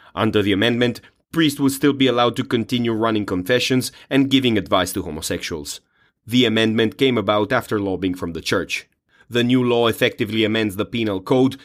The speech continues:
in that it now designates a criminal offense any practice, technique, or service by any person aiming to convert,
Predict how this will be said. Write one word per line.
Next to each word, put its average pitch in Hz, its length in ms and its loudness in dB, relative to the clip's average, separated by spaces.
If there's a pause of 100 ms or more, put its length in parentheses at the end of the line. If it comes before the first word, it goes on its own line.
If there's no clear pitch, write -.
(200)
in 131 160 0
that 123 160 4
it 110 140 -4
now 120 180 2
designates 113 640 0
a 110 60 -4
criminal 117 440 0
offense 123 380 0
any 123 160 2
practice, 127 540 -2
technique, 123 480 -2
or 117 120 0
service 127 440 0
by 120 160 0
any 110 140 0
person 127 460 -2
aiming 139 300 4
to 107 120 -6
convert, 117 540 -2